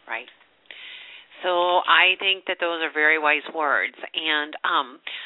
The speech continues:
listeners, I'm gonna give you the ex-, the direct link if you wanna just go s-, bypass. You can go to Spirit Seeker's, um, front page,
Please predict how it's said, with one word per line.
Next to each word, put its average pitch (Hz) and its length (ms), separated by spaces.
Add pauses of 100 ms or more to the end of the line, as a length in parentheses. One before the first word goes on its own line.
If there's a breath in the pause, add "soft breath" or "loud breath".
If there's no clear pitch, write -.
(340 loud breath)
listeners, 226 300
I'm 196 80
gonna 185 160
give 175 160
you 180 160
the 147 240
ex-, - 320
the 156 160
direct 170 340
link 156 220
if 143 80
you 143 80
wanna 143 160
just 143 240
go 151 80
s-, - 240 (240)
bypass. 165 400
You 185 80
can 202 160
go 269 80
to 294 160
Spirit 208 240 (100)
Seeker's, 156 540 (180)
um, 131 400
front 165 160
page, 151 380